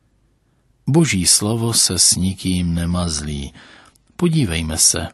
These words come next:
jak oslovuje pastýře, kteří pasou sami sebe a ne ovce. Sytíte se mlékem, odíváte vlnou,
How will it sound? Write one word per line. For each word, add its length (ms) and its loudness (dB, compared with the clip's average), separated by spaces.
jak 260 -8
oslovuje 600 -2
pastýře, 680 -2
kteří 340 -2
pasou 440 -2
sami 360 0
sebe 440 0
a 120 -4
ne 260 -4
ovce. 520 -6
Sytíte 760 -2
se 220 2
mlékem, 1000 -2
odíváte 840 0
vlnou, 720 -2